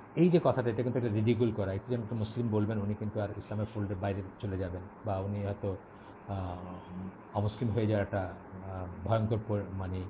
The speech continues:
সম্ভাবনার সম্মুখীন হবেন। This kind of ridicule, এই লেখক বলতেছেন, is in fact কুফর। মানে এই ধরনের হাসিটা করা হচ্ছে কুফর। তো আমরা ইনশাআল্লাহ এসব থেকে বেঁচে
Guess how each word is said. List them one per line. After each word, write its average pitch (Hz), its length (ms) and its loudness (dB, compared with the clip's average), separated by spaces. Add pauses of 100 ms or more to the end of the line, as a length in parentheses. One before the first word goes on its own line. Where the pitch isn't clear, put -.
(340)
সম্ভাবনার 107 400 6
সম্মুখীন 95 400 0
হবেন। 90 280 -2 (600)
This 139 120 8 (140)
kind 127 240 8
of 110 180 2
ridicule, 104 280 4
এই 104 100 6
লেখক 104 280 2
বলতেছেন, 98 400 0 (360)
is 101 120 0
in 107 80 4
fact 107 320 -2
কুফর। 104 240 0
মানে 98 480 -6
এই 123 140 6
ধরনের 123 280 4
হাসিটা 104 420 -4
করা 98 240 0
হচ্ছে 98 320 0 (360)
কুফর। - 240 -2 (540)
তো 101 60 0
আমরা 107 220 4
ইনশাআল্লাহ 110 360 2
এসব - 180 -4
থেকে 110 140 0
বেঁচে 110 260 0